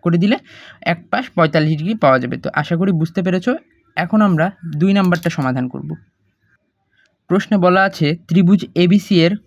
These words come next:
কোণ বি এবং কোণ সি পঁয়তাল্লিশ ডিগ্রি এবং ষাট ডিগ্রি দুইটা কোণ দেওয়া আছে এবং পরিসীমা দেওয়া আছে ত্রিভুজের, যেটা তেরো সেন্টিমিটার। ত্রিভুজটি আঁকতে হবে। পরিসীমা দেওয়া থাকলে কিভাবে একটা ত্রিভুজ আঁকা যায় সেটা আমি এর আগেও বলেছি, তারপর এখন আরেকবার বলছি, যেহেতু তোমরা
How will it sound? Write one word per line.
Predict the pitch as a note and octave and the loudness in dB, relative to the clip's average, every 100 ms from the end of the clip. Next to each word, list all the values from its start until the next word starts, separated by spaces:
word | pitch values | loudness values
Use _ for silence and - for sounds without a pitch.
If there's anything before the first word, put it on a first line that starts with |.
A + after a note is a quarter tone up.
| _ | _
কোণ | F#3 F#3 F3 | 2 4 4
বি | F#3 A3+ D#3+ | 2 0 0
এবং | E3+ F3 | 0 0
কোণ | F3 F3 E3+ | 0 -2 -2
সি | G3+ G#3+ | -4 0
পঁয়তাল্লিশ | D#3 D3+ D#3 D#3+ D3+ | -2 0 0 0 0
ডিগ্রি | E3+ E3 F#3+ | -2 -2 -2
এবং | E3+ E3 | -2 -2
ষাট | D#3 D3+ | -4 0
ডিগ্রি | E3+ F3 | 0 2
দুইটা | E3 F3 - | 2 0 0
কোণ | D#3+ D#3+ | 0 2
দেওয়া | D#3+ E3 | 4 2
আছে | E3 F#3 | 2 0
এবং | F3+ F#3 | 0 0
পরিসীমা | F#3 F#3+ - G3 D#3+ | 0 0 2 0 2
দেওয়া | D3 | 2
আছে | C#3+ D3 | 0 -6
ত্রিভুজের, | D3 D3+ C#3+ F#3 E4 - - - - | -2 -2 -2 -4 -6 -20 -20 -14 -4
যেটা | D3+ A3 - | -2 -2 0
তেরো | E3+ F3+ | 0 2
সেন্টিমিটার। | F3 D3+ B2+ - - _ _ | 0 0 -2 -4 -10 _ _
ত্রিভুজটি | E3+ F3 F3+ A3+ E3 | -2 0 -2 -2 -4
আঁকতে | - D#3+ | -2 -4
হবে। | C3 D3 - - _ - | -4 -8 -14 -20 _ 0
পরিসীমা | F#3 F3 G#3+ F#3+ | 0 2 2 2
দেওয়া | F#3 F#3 | 0 0
থাকলে | F#3 F#3+ F3+ | -2 -4 -4
কিভাবে | F3 F#3 F#3+ | 0 2 0
একটা | F#3+ F#3+ | -2 -6
ত্রিভুজ | D#3+ E3+ F3 - D3+ | -2 0 0 -2 -8
আঁকা | D3+ F3+ | -2 0
যায় | D#3 D#3+ | 0 -2
সেটা | D#3 D#3+ | -2 0
আমি | E3 E3 D#3+ | 2 2 0
এর | C3+ | 0
আগেও | C#3 D#3+ E3 | 0 -2 0
বলেছি, | D#3 D3+ - G3+ - - _ D#3 | 0 -2 -6 -12 -12 -20 _ -2
তারপর | D3+ G3+ F3+ | 0 0 0
এখন | D#3 F3+ D3+ | 0 0 0
আরেকবার | D3 C#3+ C#3 | 0 -2 -2
বলছি, | C#3 C3+ A3 B3+ | -4 -4 -6 -6
যেহেতু | C#3 D3+ D3 C#4 - _ _ _ _ _ | -4 -4 -4 -8 -10 _ _ _ _ _
তোমরা | D#3 D3+ | -2 0